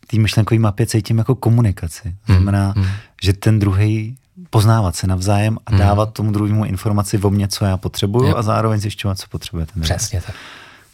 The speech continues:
Speaker 1: Krásný.
Speaker 2: Přesně tak.
Speaker 1: Je,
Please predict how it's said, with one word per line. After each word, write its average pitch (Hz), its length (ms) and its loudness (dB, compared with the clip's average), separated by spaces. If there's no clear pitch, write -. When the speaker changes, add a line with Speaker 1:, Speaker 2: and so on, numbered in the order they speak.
Speaker 1:
Krásný. 85 240 0
Speaker 2:
Přesně 92 220 -2
tak. 80 180 -6
Speaker 1:
Je, 98 280 4